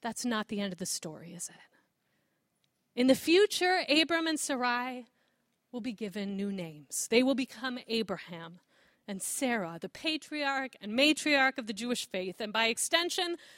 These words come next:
the Christian church. In thirteen years,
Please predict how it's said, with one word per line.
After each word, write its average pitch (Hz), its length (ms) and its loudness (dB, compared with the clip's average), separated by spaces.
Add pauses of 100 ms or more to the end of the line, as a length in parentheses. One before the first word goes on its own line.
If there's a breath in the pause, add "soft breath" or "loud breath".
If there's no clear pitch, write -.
(160 loud breath)
the 277 80 -6
Christian 262 440 -4
church. - 520 -12 (920)
In 247 80 -4
thirteen 311 640 -4
years, 320 440 4